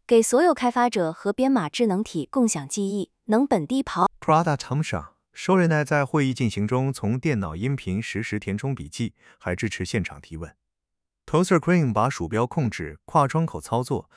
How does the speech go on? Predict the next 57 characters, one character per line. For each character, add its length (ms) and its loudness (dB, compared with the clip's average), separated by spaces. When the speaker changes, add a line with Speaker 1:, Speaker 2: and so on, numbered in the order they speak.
Speaker 2:
和 180 -2
跨 220 2
行 180 0
选 200 -8
择 380 -8
都 200 2
纳 180 -2
入 180 -6
键 200 -2
盘 160 -8
序 160 -8
列， 200 -14
解 180 2
决 160 0
受 240 0
限 200 0
文 200 -2
本 160 -2
框 240 -2
里 100 -6
编 240 -2
辑 140 -6
的 80 -8
麻 220 -14
烦。 200 -6
Speaker 1:
Nagwatch 480 2
通 140 -2
了 180 0
Cloud 280 -2
Code 360 -4
用 160 -2
量 160 0
追 160 0
踪， 240 0
统 200 0
计 140 0
每 160 4
次 200 -2
绘 120 -2
画 200 -2
成 240 -6
本、 180 -4
缓 220 -2
存 160 -2
命 160 2
中 280 0
和 200 -4
终 200 -2
端 160 0
回 180 -6
放， 260 -2
按 180 -2
token 340 -2
类 140 0
别 120 -6
拆 220 -8
分。 240 -4